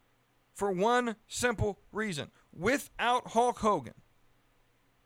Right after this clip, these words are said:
the industry we know of as professional wrestling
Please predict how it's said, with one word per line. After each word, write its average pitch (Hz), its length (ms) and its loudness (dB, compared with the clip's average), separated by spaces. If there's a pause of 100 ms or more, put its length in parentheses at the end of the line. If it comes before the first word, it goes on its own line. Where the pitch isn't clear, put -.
(920)
the 131 320 -12
industry 233 540 -4
we 220 220 -4
know 220 300 0
of 208 200 0
as 180 240 -4
professional 214 640 -4
wrestling 175 480 -4